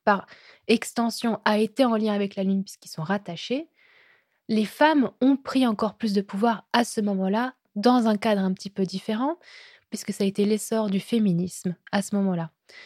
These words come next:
Et là, la sexualité chez la femme a un petit peu commencé à se débrider. On a vu les années vingt, les années folles, ça a commencé un petit peu à boum, boum, boum dans tous les sens,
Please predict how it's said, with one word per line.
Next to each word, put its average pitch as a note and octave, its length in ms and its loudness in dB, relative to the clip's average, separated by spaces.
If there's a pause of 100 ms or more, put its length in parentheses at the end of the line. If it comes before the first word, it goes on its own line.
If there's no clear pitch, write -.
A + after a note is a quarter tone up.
(300)
Et G#3+ 120 4
là, C#4 380 4
la A3+ 160 0
sexualité G#3+ 560 -2
chez - 160 -4
la G3 80 -2
femme G#3+ 160 -2
a G3 40 0
un F#3+ 60 -2
petit - 160 -12
peu - 140 -10
commencé F#3+ 440 -2
à F#3 100 0
se - 120 -8
débrider. F#3 580 0
On G#3+ 120 -2
a F3+ 100 -2
vu F#3 220 -4
les F3 180 -6
années E3+ 240 -4
vingt, A3 300 0
les G#3+ 120 -4
années F3+ 200 -2
folles, B3+ 260 -2
ça G#3+ 140 -4
a G#3 40 -2
commencé A3 440 -2
un G3+ 100 0
petit G3 160 -6
peu G3+ 160 -2
à F3+ 100 2
boum, F#3+ 200 -2
boum, F#3 100 -2
boum G#3 160 -2
dans F#3+ 120 -2
tous - 140 -12
les - 120 -8
sens, B3 320 -4